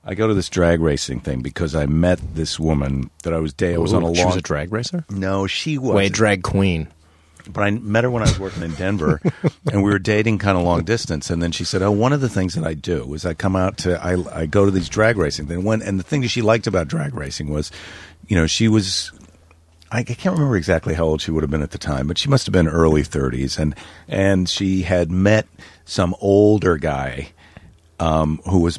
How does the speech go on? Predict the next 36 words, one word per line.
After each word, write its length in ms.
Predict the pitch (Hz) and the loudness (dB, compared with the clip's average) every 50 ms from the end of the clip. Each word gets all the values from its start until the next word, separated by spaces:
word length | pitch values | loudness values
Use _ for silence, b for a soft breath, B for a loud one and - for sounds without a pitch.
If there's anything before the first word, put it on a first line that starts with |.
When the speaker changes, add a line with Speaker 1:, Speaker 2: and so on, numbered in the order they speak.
| 82 80 - | -6 -10 -6
Speaker 1:
fifty-something, 840 | - - 104 - - - 95 - - 90 78 69 - 78 71 71 | -2 0 0 0 0 -2 -2 0 0 0 -2 -2 -2 -4 -4 -4
and 100 | 71 73 | -4 -2
he 300 | 82 92 90 90 90 80 | -2 0 0 0 0 -2
ha-, 160 | 87 90 - - | -4 -4 -6 -6
was 140 | 82 80 | -8 -4
part 180 | - - 104 101 | 0 2 2 2
of 80 | 90 85 | 2 0
a 40 | 82 | -2
drag 340 | - 98 90 85 85 82 82 | -2 0 2 2 2 2 2
racing 360 | 85 80 78 - 80 76 73 | 0 0 0 -2 -4 -6 -4
team. 280 | - - 92 87 85 | -2 0 0 2 0
And 100 | 85 76 | 0 -2
so 200 | - - 87 87 B B B B B B | 0 0 -2 -2 B B B B B B
he 200 | - - 120 117 | 0 2 4 4
would 160 | 110 104 85 | 4 4 2
pay 260 | - - 95 92 92 | 0 2 2 4 2
for 160 | 85 - 92 80 | 2 0 -2 0
her 140 | 82 90 90 | 2 2 2
and 80 | 87 | 2
her 80 | 87 85 | 2 0
friend 340 | - - - 85 82 82 76 | -2 -2 0 0 0 0 -2
to 60 | - | -6
fly 440 | - - - 85 82 82 82 80 80 | -10 -6 -2 2 2 4 4 4 2
out, 320 | 76 76 76 76 76 76 73 | 2 2 2 0 0 0 -2
and 120 | 73 73 B B B B B - | -4 -6 B B B B B -4
they'd 160 | - 80 78 | -4 -4 -2
hang 280 | 78 85 87 85 85 85 | 0 0 0 2 2 2
out 180 | 85 85 82 | 2 2 2
in 80 | 80 78 | 0 -2
the 80 | 80 78 | -2 -4
tent. 400 | - - 87 78 76 73 - - | -4 -2 -2 -2 -2 -2 -4 -4
And 100 | 82 78 | -4 -4
I 80 | 80 | -4
go, 240 | 80 - - 98 92 | -4 -4 -4 -4 -4
"This 220 | 85 101 101 - | -4 -4 -6 -6
guy 520 | - - 104 98 107 104 101 90 80 76 | -6 -6 -6 -4 -2 -2 0 0 -2 -2